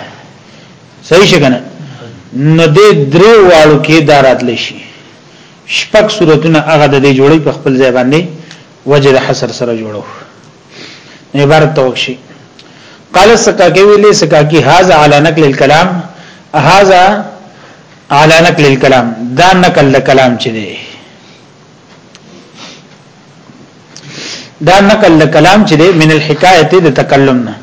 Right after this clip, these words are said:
حکایت نه مراد تکلم دی، ځکه دی د خپل نفس نه حکایت کوي.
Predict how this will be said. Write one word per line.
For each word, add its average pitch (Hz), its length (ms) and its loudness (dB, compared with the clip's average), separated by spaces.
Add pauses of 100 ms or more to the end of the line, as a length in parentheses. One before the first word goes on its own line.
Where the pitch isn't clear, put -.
(640)
حکایت 185 360 2
نه 170 80 0
مراد 175 280 2
تکلم 151 400 0
دی، 156 100 2
ځکه 180 180 0
دی 175 160 0
د 165 80 2
خپل 165 200 -2
نفس 165 300 0
نه 139 60 0
حکایت 127 460 -2
کوي. 120 140 -8